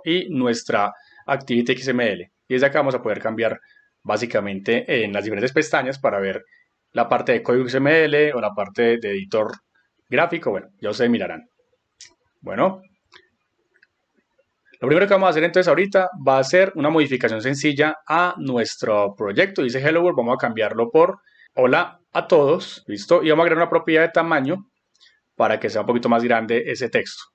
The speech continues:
Entonces digámosle que vamos a tener aquí un text size y vamos a ponerle por ahí un treinta S P. ¿Listo? Ahora, en esta parte de arriba vamos a poder verificar los dispositivos vinculados, vamos a poder lanzar la aplicación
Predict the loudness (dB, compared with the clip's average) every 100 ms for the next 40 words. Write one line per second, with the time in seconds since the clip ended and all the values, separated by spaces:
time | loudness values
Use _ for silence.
0 | _ _ -4 -2 0 0 0 -2 -2 -4
1 | -6 -4 -2 -2 -4 0 0 0 -8 -16
2 | _ _ _ _ _ _ _ _ _ _
3 | _ _ _ _ _ _ _ -2 4 4
4 | 4 2 0 -2 -2 0 2 4 2 0
5 | -2 0 0 0 0 0 -4 -10 -14 _
6 | _ _ _ _ _ _ -12 0 0 0
7 | -14 -20 -18 2 4 4 -2 -12 _ _
8 | -6 0 2 2 2 0 4 4 4 4
9 | 4 4 0 0 0 2 2 0 -2 0
10 | -2 -4 -6 -4 -6 -6 -4 0 -2 2
11 | 2 4 2 0 -4 -2 -2 -2 0 0
12 | 0 0 -2 0 0